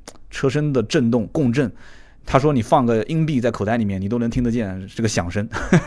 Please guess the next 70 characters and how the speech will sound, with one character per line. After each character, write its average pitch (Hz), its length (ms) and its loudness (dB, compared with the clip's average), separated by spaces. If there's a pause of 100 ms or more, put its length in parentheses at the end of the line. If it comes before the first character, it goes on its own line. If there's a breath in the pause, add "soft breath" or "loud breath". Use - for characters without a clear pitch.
这 - 80 0
就 147 140 6
是 127 80 6
它 123 100 8
的 123 60 4
震 123 220 6
动。 120 120 2 (400 loud breath)
我 - 80 4
说 220 140 8
有 151 80 10
那 175 80 4
么 226 80 4
夸 165 240 6
张 156 180 6
吗？ 135 140 2
他 123 80 2
说 127 80 4
你 117 100 2
不 101 140 -4
信， 139 160 0
明 113 100 2
天 127 160 2
试 127 220 -4
一 92 80 -4
试。 - 180 -8 (360 loud breath)
而 139 120 8
且 156 140 8
他 139 160 4
自 151 220 0
己 117 180 2
也 101 300 2
刷 151 400 4
了 107 120 2
一 107 120 -2
个 117 280 0 (240 soft breath)
可 - 140 0
以 139 100 0
手 110 360 2
动， - 200 2 (380)
啊， 95 240 0
闭 127 160 -4
缸 113 220 2
的 104 80 0
这 113 100 -4
样 104 100 0
的 98 80 -2
一 101 120 -4
个 104 120 -2
操 110 200 0
作。 110 160 2 (320 loud breath)
如 160 180 8
果 175 120 8
你 117 140 4
不 156 180 0
去 170 200 0
做 156 220 2
系 135 160 -2
统 110 140 -2
的 92 100 -4
调 98 160 -2
教 123 140 2
的 110 80 0
话， 101 120 -2
那 135 120 0
你 147 100 0
只 143 160 -4
能 104 160 0
是 131 100 0
自 139 140 -6
动， 135 180 -2